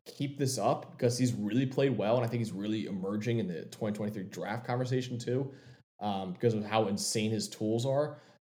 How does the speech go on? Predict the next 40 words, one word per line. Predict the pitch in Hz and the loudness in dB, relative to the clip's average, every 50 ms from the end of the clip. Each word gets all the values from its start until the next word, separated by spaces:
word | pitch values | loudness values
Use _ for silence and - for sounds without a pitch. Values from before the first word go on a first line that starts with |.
| _ | _
If | - - - - 226 208 | -12 -8 -4 -2 -2 0
he | - 220 233 | 2 0 2
can | 226 330 240 | 2 2 2
keep | - 202 202 175 | 4 4 4 6
it | 165 156 | 8 8
up, | 165 147 - - | 8 8 6 4
Clemson | - 135 147 165 - 175 | 2 4 4 4 4 2
can | 151 127 117 | 2 4 4
give | 120 127 123 | 2 2 2
him | 113 | 2
a | 107 | 0
shot. | - - - 113 95 87 73 - - - | -2 -2 -2 -2 -2 -2 -4 -8 -8 -2
Uh, | - 110 104 101 104 | 0 2 2 2 0
but | 95 - 120 117 - | 0 2 2 2 2
I, | - - - - 98 123 | 0 -4 -6 -4 -2 0
I | |
really | 131 127 135 143 147 139 | 2 4 4 6 4 4
think | 131 - 131 120 107 | 4 2 0 0 2
Alabama | 107 107 107 104 98 101 98 98 98 98 95 92 90 90 - - _ _ _ _ _ - | 2 2 2 2 2 0 0 0 0 -2 -2 -2 -4 -8 -10 -18 _ _ _ _ _ 2
right | 110 120 120 117 104 | 6 6 6 6 6
now, | 107 107 104 101 101 101 | 4 0 0 2 2 0
I | |
would | 101 101 | 0 -2
say, | 98 - 101 98 | -2 -2 -2 -2
is | 90 | -4
probably | - - 110 104 101 95 | -4 0 2 4 4 4
the | 92 | 2
best | 98 95 95 - - | 2 0 -2 -4 -6
team | 101 92 90 | -6 -4 -4
in | 90 | -4
college | - 95 87 90 90 | -4 -4 -4 -6 -6
football. | - - 90 87 - 87 87 87 | -6 -8 -8 -6 -4 -4 -4 -4
But | 90 90 87 85 | -4 -6 -4 0
yeah, | 110 117 107 | 2 2 2
the, | 107 98 - | 2 -2 -4
the | - - | -6 -12
playoff | - - - 123 123 131 131 127 123 - | -10 -2 2 4 6 6 6 4 2 0
will | 123 107 | -2 0
be, | 107 113 107 107 101 | 0 2 2 2 2
uh, | 98 98 98 95 | 2 2 0 -2